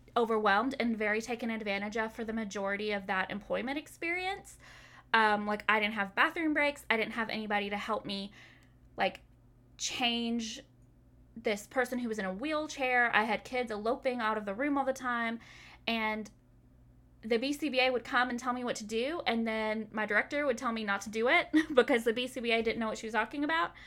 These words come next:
Um, so there's that experience, and then there's just the general experience of being an R B T, going through supervision. Um,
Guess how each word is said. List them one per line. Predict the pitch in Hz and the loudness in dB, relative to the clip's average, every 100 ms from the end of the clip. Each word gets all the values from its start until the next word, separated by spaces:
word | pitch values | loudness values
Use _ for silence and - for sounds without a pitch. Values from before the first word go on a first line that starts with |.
| - - - - - | -18 -16 -16 -18 -2
Um, | 240 233 214 208 214 226 - - - - - - | 2 4 4 2 -2 -8 -18 -20 -20 -20 -20 0
so | 285 262 247 - - - - - - - - - | 6 8 6 -2 -20 -20 -20 -20 -20 -20 -20 -4
there's | 233 233 | 0 2
that | 311 370 | 4 2
experience, | - - 277 254 247 247 | 2 0 4 4 2 -2
and | 240 | -4
then | 240 | -2
there's | 233 233 | -2 -2
just | 247 247 | -8 -4
the | 233 | -4
general | 214 233 269 247 | 0 0 0 -2
experience | 233 254 233 233 233 | -2 -2 -2 -2 -4
of | |
being | 220 226 | -2 -2
an | 214 | 0
R | 202 | -2
B | 208 | -4
T, | 208 - 302 302 - - - | -8 -6 -4 -4 -8 -20 -8
going | 233 233 | -2 -2
through | 233 240 | -2 -6
supervision. | - 220 208 202 254 247 240 233 240 - | -6 -4 -2 0 2 2 2 0 -2 -2
Um, | 214 202 202 202 | 0 2 0 -4